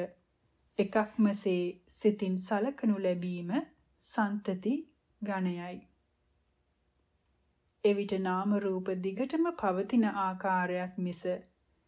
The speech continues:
ඒවා ඇති වෙමින් නැති වෙමින් සන්තතියක් වශයෙන් පවතින අන්දම නොපෙනේ. මේ සන්තති ගණය බිඳ වැටීමට නම්,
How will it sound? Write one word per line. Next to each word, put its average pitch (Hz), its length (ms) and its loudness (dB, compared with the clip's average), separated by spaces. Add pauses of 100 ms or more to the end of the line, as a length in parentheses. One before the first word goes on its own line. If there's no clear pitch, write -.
(220)
ඒවා 180 440 4
ඇති 196 420 -2
වෙමින් 196 400 4
නැති 185 300 0
වෙමින් 185 380 2 (320)
සන්තතියක් 208 920 0
වශයෙන් 185 540 -2
පවතින 196 520 -2
අන්දම 175 520 -4
නොපෙනේ. 190 540 2 (2000)
මේ 294 220 4
සන්තති 220 600 -2
ගණය 202 400 0
බිඳ 185 300 0
වැටීමට 196 580 0
නම්, 180 300 0